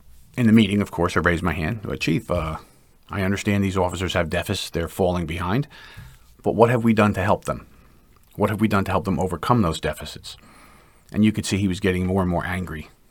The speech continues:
as I was bringing up these points. And the other, the other people in the room were very concerned. They, they were, you know, he, he intimidated everyone. He bullied them. And I think that was where he found his strength. And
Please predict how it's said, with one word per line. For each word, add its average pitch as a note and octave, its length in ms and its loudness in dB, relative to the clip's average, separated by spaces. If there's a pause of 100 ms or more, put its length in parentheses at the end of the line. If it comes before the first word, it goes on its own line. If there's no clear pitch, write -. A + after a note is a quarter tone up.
(420)
as F2+ 100 -8
I F2 100 -6
was F2 140 -6
bringing F#2 340 -2
up D#2+ 140 -6
these F2+ 160 -6
points. F2 360 -4
And D2+ 140 -8 (600)
the G#2+ 120 4
other, G2+ 340 2 (140)
the A2+ 80 2
other G2 140 2
people G#2 320 0
in F#2 100 0
the F2+ 80 -2
room F2+ 340 -2 (520)
were F2+ 220 -6
very F#2+ 320 0
concerned. F2+ 560 -2
They, D2+ 140 -4
they F2+ 160 -4
were, E2+ 300 -6 (260)
you D#2 80 -6
know, - 60 -8
he, A#2+ 200 0
he A2+ 180 6
intimidated G2+ 540 2
everyone. F#2 380 0
He G2 100 -2
bullied G2 360 0
them. F2+ 240 -2 (720)
And G2 120 -4
I F2+ 60 -2
think F#2+ 160 -2
that - 140 0
was G2+ 140 -10
where G#2 360 0
he G2 80 -2
found E2+ 300 -2
his F2 100 -8
strength. - 400 0 (1800)
And G2 400 -6